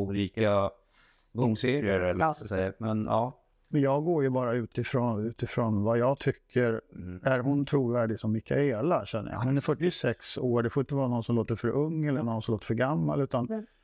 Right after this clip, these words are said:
Speaker 3: funkar hon i den karaktärsrollen? Och då kände jag att hon definitivt gjorde det. Och, eh, även om hon nog är yngre, tror jag, Sofia, så, så är det ändå, ja, men det här köper jag. Och jag tror inte att det är så fa-, jag tror inte att det är något problem att byta inläsare när man har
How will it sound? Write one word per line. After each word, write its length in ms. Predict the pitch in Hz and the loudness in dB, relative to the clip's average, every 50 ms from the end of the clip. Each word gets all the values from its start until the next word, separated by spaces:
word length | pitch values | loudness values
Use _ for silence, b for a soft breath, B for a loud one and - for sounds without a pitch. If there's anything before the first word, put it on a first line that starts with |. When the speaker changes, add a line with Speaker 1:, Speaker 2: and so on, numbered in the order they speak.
| B B - | B B -2
Speaker 3:
funkar 500 | - 156 147 131 123 113 - - 156 143 | 0 2 2 2 0 0 2 2 2 2
hon 300 | 127 123 117 113 113 113 | 2 0 2 2 2 2
i 140 | 110 110 107 | 2 2 2
den 360 | 107 101 101 98 98 104 - - _ _ | 2 2 2 2 0 -2 -4 -8 _ _
karaktärsrollen? 1160 | - - 110 104 - - 139 127 95 95 - - 135 131 139 160 175 156 120 104 95 92 98 113 | -2 0 0 0 0 0 -2 -2 -2 -2 -4 -4 -2 0 0 2 2 2 0 0 0 -2 0 0
Och 80 | 113 | 0
då 80 | 120 127 | 0 0
kände 280 | - 135 110 104 101 | 0 0 0 2 0
jag 40 | 98 | -2
att 100 | 92 - | -2 -2
hon 280 | - 113 113 104 110 110 | -2 0 0 2 0 0
definitivt 580 | 104 80 69 - 104 - - 98 92 - - | -2 -2 0 -2 -2 -2 -2 -2 -2 0 0
gjorde 300 | 120 120 104 92 135 180 | 0 0 2 0 -2 -4
det. 140 | 143 101 - - _ B B B B B B B 190 B B B 107 B B - | -6 -6 -10 -12 _ B B B B B B B -20 B B B -20 B B -8
Och, 480 | - - 123 123 123 123 120 123 123 117 | -4 -2 -2 0 0 0 0 2 2 2
eh, 640 | 110 110 107 104 107 113 123 127 131 - 139 135 135 117 | 2 0 0 -2 -4 -6 -6 -8 -8 -6 -4 0 0 2
även 160 | 113 113 117 | 2 2 2
om 100 | 117 113 | 2 2
hon 320 | 113 113 113 113 110 110 | 2 2 2 2 2 2
nog 200 | 107 101 101 101 | 2 2 2 2
är 80 | 107 120 | 2 2
yngre, 280 | 139 156 156 143 135 | 2 2 2 0 -2
tror 180 | - - - - | -2 -2 -6 -6
jag, 80 | - - | -6 -6
Sofia, 420 | - 120 - - - - 135 139 | -6 -4 -4 -4 -4 -2 -4 -4
så, 140 | - - 104 | -4 -6 -6
så 120 | - - 120 | -2 0 0
är 60 | 113 | 0
det 80 | 110 107 | 0 0
ändå, 400 | 107 104 104 104 101 98 101 107 - _ - | 0 0 0 0 0 0 -2 -2 -4 _ -2
ja, 60 | 120 | 0
men 140 | 123 120 120 | 0 2 2
det 60 | 123 | 2
här 140 | 127 135 123 | 0 0 -2
köper 300 | - - 147 135 - 120 | 0 -2 -4 -2 -2 -2
jag. 40 | 117 117 | 0 0
Och 60 | 123 | 0
jag 100 | 131 127 | 0 0
tror 340 | - 139 139 156 180 175 170 | 0 0 0 2 2 2 2
inte 220 | 156 135 - 120 | 0 2 0 0
att 60 | 110 - | -2 -2
det 80 | 123 | -4
är 20 | 107 | -6
så 200 | - - 120 104 | -4 -2 -4 -4
fa-, 500 | - - - - 131 117 110 95 107 117 | -4 -6 0 0 2 2 2 -2 -2 -4
jag 100 | 113 - | -6 -2
tror 240 | - 156 147 143 | 0 0 2 2
inte 140 | 127 120 - | 0 -2 -4
att 80 | 113 - | -4 -2
det 60 | 123 | -2
är 60 | 127 131 | -2 0
något 160 | 117 104 - | -2 -4 -4
problem 340 | - 120 101 104 110 98 107 | -4 -2 0 0 0 0 0
att 80 | 104 95 | 0 2
byta 300 | 117 110 - - 135 131 | 0 -2 0 0 0 2
inläsare 520 | 123 113 107 101 98 - - 120 113 110 | 2 2 2 0 -2 -2 0 0 0 0
när 100 | 110 107 | 2 0
man 140 | 107 104 104 | 0 0 0
har 280 | 110 107 101 101 98 | 0 0 0 0 -2